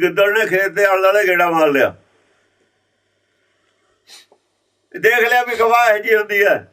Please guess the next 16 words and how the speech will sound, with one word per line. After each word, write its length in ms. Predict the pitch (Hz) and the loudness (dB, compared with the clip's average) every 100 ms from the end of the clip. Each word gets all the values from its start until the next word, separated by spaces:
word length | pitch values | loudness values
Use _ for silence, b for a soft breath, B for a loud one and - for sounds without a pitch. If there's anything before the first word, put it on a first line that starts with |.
| _ _ _ _ _ _ _ _ _ _ _ _ _ _ _ _ _ _ _ | _ _ _ _ _ _ _ _ _ _ _ _ _ _ _ _ _ _ _
ਢੰਡੋਰਾ 420 | 202 226 226 240 | -6 0 2 2
ਪਿੰਡ 180 | 240 240 | 2 0
ਦਾ 140 | 226 247 | 2 2
ਵੀ 80 | 240 | 2
ਰਜਾਈ 260 | 226 233 220 | 0 0 0
ਵਿਛਾਉਣਾ 280 | 208 220 220 | 0 0 0
ਭਰੀ 200 | 220 202 | 0 2
ਫਿਰਦਾ, 320 | 196 202 208 | 2 2 0
ਮੈਂ 180 | 208 202 | 2 0
ਐਤਕੀ 280 | 196 208 175 | -2 -4 0
ਸਿਆਲ 200 | 185 190 | 2 2
ਨੂੰ 100 | 190 | 0
ਦੇਖ 160 | 180 | -2
ਲਾਂਗੇ 320 | 165 190 185 180 | 0 0 0 0
ਜਿਹੜਾ 240 | 180 185 | 2 2
ਆਊਗਾ। 400 | 160 160 147 113 | 2 0 -2 -4